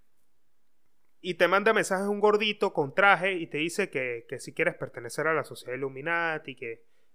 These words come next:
que él te puede ayudar a alcanzar todo lo que tú quieres, y es una persona que tiene seis fotos en su cuenta de Instagram,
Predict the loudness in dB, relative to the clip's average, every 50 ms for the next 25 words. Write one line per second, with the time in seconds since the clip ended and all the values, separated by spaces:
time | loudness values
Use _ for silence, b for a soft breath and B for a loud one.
0 | -20 -20 -20 -12 -6 -4 -4 -2 -2 -2 -2 -2 -4 -6 -8 -12 -14 -18 -20 -20
1 | -20 -20 -20 -20 -20 -20 -20 -20 -20 -20 -16 -12 -10 -6 -4 -2 -2 -2 -2 -2
2 | -2 -2 -2 -2 -2 -4 -10 -10 -10 -10 -8 -6 -6 -6 -6 -8 -10 -14 -12 -8
3 | -4 -2 0 0 0 -2 -4 -6 -10 -10 -10 -12 -12 -14 -12 -10 -10 -8 -8 -8
4 | -10 -12 -12 -14 -14 -14 -12 -12 -12 -8 -4 -4 -4 -4 -2 -4 -6 -6 -6 -10
5 | -10 -10 -8 -8 -8 -4 -4 -4 -2 -2 -4 -4 -6 -4 -4 -4 -2 -2 -4 -4
6 | -6